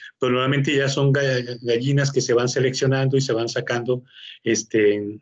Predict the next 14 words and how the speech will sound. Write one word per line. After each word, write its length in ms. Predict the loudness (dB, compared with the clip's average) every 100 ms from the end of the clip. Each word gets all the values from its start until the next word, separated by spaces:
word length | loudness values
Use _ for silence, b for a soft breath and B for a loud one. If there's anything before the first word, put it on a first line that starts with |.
| -6
esas 300 | -4 -2 -2
características 880 | -2 -2 -2 -4 -4 -8 -2 -2 -2
para, 500 | -2 0 -2 -6 -16 _ _
para 160 | -2
un 60 | 0
mercado 500 | 0 -2 -4 -4 -8 _ _ _ _ _
que 140 | -2
les 160 | -2 -4
gusta 460 | -4 -4 -2 -2 -2
eso, 340 | -2 -4 -8 _ _ _ _
o 260 | -10 -2 0
el 80 | 0
tamaño. 720 | -2 -2 0 2 2 0 -4 b b _
Por 380 | -18 -16 -16 -16